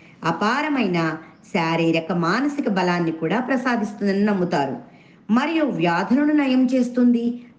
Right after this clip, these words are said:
సంపద, యశస్సు కూడా పెంచుతుంది. మీ మీ రంగాలలో విజయాన్ని అందుకోవడానికి రాజారాముని ప్రార్థించండి. మరి పూర్తి అవగాహనతో రామరక్షా స్తోత్రాన్ని పఠించడం వలన మీ జీవితంలో శాంతి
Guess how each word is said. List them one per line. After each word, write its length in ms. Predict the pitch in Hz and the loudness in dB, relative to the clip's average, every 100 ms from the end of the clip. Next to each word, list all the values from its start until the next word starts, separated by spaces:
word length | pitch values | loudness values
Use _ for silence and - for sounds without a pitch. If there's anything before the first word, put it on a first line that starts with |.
| - | -8
సంపద, 440 | 202 196 175 160 156 | -4 -4 -4 -4 -2
యశస్సు 580 | 220 277 226 208 - 208 | 0 0 -2 -4 0 -2
కూడా 320 | 202 165 196 | 0 0 0
పెంచుతుంది. 680 | 269 254 233 - 143 127 - - - - - - 240 | 0 0 -2 -4 -4 -4 -8 -18 -20 -20 -20 -4 0
మీ 140 | 285 | 2
మీ 180 | 294 277 | 2 2
రంగాలలో 880 | 175 156 220 302 302 240 185 185 - - - | 0 -2 0 0 0 -2 0 -2 -6 -14 -4
విజయాన్ని 580 | 165 165 208 214 269 311 | -2 2 0 2 2 2
అందుకోవడానికి 1080 | 262 240 240 196 185 180 165 156 151 151 160 - - 143 | 2 2 2 0 2 0 -2 -2 -2 -4 -6 -16 -16 -6
రాజారాముని 640 | 151 147 175 180 208 240 | -4 0 0 0 2 0
ప్రార్థించండి. 640 | 247 196 175 196 233 269 277 | 2 -2 0 0 0 2 4
మరి 320 | 285 240 147 - - - - _ - - - | 2 0 -6 -16 -20 -20 -20 _ -20 -20 -2
పూర్తి 440 | 254 330 - 339 - | 0 0 0 -4 -2
అవగాహనతో 760 | 185 240 294 262 220 170 160 160 - - | -2 0 0 2 0 0 -2 -4 -12 -10
రామరక్షా 600 | 165 160 175 226 262 302 | -2 0 2 0 0 -2
స్తోత్రాన్ని 520 | 294 262 233 208 196 175 | 0 0 0 0 -2 -2
పఠించడం 680 | 160 143 190 220 233 214 | -6 -4 -2 0 0 0
వలన 440 | 175 160 151 147 147 - - - - 208 | 0 0 0 -2 -6 -12 -20 -20 -4 -2
మీ 120 | 226 | -2
జీవితంలో 840 | 135 170 233 285 254 185 160 160 - - - | -2 -2 -2 0 0 0 0 -4 -8 -12 -4
శాంతి 600 | 160 151 143 156 202 | -2 0 0 -2 -2